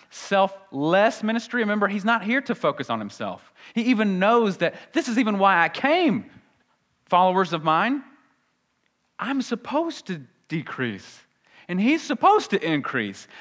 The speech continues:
That's where I get my joy, he says. "This joy of mine is complete." This is a good thing. It's good that they're not following me anymore and going to him. That's why I came.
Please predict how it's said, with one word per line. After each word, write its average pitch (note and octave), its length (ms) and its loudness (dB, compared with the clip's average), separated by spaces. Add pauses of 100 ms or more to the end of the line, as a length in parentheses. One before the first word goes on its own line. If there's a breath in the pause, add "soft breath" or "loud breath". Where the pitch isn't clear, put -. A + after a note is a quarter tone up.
(120)
That's C4+ 640 2 (400 soft breath)
where A3 640 4 (100)
I A3+ 200 4
get A3+ 280 0
my G3 380 4 (300 loud breath)
joy, C#4+ 580 6
he B2+ 140 -6
says. A2 600 -6
"This G3 160 -8
joy B3+ 600 4
of G#3 100 0
mine D4 300 6
is B3 140 2
complete." D#4+ 960 2 (320 soft breath)
This D#4+ 140 -4
is C#4 100 -6
a C4+ 80 0
good C#4 400 4 (160)
thing. C4+ 480 2 (300 loud breath)
It's B3+ 180 -6
good F4+ 460 0
that - 180 -2
they're D#3+ 160 2
not C#3+ 260 -2
following B2+ 380 0
me A#2+ 80 -2
anymore A#2+ 340 -4
and A#2 80 -6
going A#2 260 -6
to - 100 -20
him. G#2+ 180 -8 (260 loud breath)
That's - 240 -18
why C#4 160 -16
I C4+ 80 -16
came. D4+ 320 -6